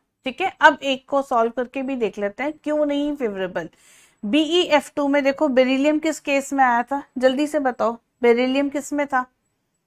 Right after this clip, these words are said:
बेरिलियम खुद हार्ड था, फ्लोराइड खुद क्या था? हार्ड था।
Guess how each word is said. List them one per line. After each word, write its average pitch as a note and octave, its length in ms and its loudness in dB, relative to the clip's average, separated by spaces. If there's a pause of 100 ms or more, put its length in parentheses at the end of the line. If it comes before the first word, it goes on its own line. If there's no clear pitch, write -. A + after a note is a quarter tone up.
(1040)
बेरिलियम B3+ 600 4
खुद D4+ 280 -4
हार्ड C4+ 360 6
था, D4+ 220 -2 (560)
फ्लोराइड C4 440 4
खुद C4+ 280 -6
क्या C4+ 220 2
था? C#4 180 0 (140)
हार्ड E3+ 220 0
था। - 260 -20